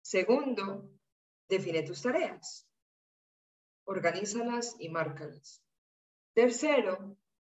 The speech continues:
organiza tu calendario acorde a esas tareas. Y cuarto,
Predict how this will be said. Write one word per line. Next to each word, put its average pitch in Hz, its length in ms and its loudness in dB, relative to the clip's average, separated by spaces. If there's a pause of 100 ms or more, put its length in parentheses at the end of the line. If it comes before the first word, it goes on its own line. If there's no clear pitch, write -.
organiza 220 540 6
tu 247 140 -2
calendario 190 800 -2
acorde 190 400 -4
a - 20 0
esas 185 280 -8
tareas. 160 640 -6 (960)
Y 277 200 -2
cuarto, 302 640 4